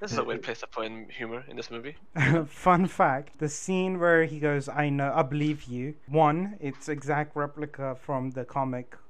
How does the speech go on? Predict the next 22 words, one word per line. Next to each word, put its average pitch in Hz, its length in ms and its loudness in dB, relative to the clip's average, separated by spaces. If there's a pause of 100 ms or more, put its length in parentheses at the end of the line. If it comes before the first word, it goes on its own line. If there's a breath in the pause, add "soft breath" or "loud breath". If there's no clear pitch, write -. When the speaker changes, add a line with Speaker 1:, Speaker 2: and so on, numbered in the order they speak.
(140)
Speaker 2:
of 135 160 -8
The 123 300 -6
Dark 127 200 -6
Knight 123 160 -8
Rises, 120 460 -8 (340 soft breath)
of 143 100 -2
Returns. 143 540 -2
And 135 560 -2 (260)
two, 147 460 0 (500 soft breath)
it, 143 600 2 (500)
it 160 320 2
was 160 200 4
in 165 100 2
the 151 100 4
comics 151 480 0
as, 127 180 -8
in, 165 380 2
in 147 240 2
the 139 120 0
animation 143 480 0
as 131 200 -6
well. 127 280 -4